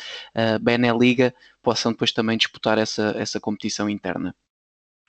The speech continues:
Bom, acho que então podemos começar aqui a falar do, dos vários nomes que nos trazem aqui hoje, eh, e começando pelo, pela Eredivisie, portanto da, da Liga, eh, holandesa, e, e falar aqui um bocadinho,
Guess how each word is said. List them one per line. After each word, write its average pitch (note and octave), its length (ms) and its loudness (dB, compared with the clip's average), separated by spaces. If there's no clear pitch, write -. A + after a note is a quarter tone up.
Bom, C3 160 4
acho D#3 240 2
que - 60 2
então E3 180 2
podemos C#3+ 360 4
começar B2+ 340 0
aqui A#2+ 180 0
a A#2+ 60 -4
falar A2 320 0
do, G#2+ 180 -2
dos A#2 240 -6
vários A2+ 260 0
nomes A2 300 -2
que G#2 540 -2
nos - 160 -6
trazem A2+ 400 0
aqui A2+ 400 -4
hoje, A#2+ 440 2
eh, A#2 240 4
e C3 80 0
começando C#3 440 2
pelo, B2+ 560 2
pela B2 420 4
Eredivisie, A#2 640 2
portanto - 320 -6
da, A2+ 260 -6
da A2+ 140 -4
Liga, A2+ 280 -2
eh, G#2+ 180 0
holandesa, A2+ 640 2
e, A#2+ 300 4
e B2 80 -6
falar C3 280 4
aqui C3 200 0
um B2+ 60 2
bocadinho, B2 420 0